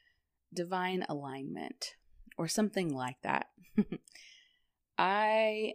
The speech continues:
am in such a, such a weird space and time where I do deeply feel like I'm starting to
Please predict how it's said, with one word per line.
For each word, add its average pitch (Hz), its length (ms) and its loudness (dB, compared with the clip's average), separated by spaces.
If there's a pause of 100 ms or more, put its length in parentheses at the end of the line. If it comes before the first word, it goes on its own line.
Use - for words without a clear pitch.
(120)
am 147 220 -2
in 143 640 -6
such - 340 -2
a, 160 220 0 (160)
such - 340 -4
a 160 80 -2
weird 135 600 4 (120)
space - 600 -4
and 135 140 -4
time 135 540 -10 (560)
where 131 680 -4 (220)
I 143 220 -6
do 139 240 -4
deeply 139 400 -6
feel 139 400 -8
like 131 340 -6
I'm 135 220 -6
starting 135 500 -6
to 135 340 -8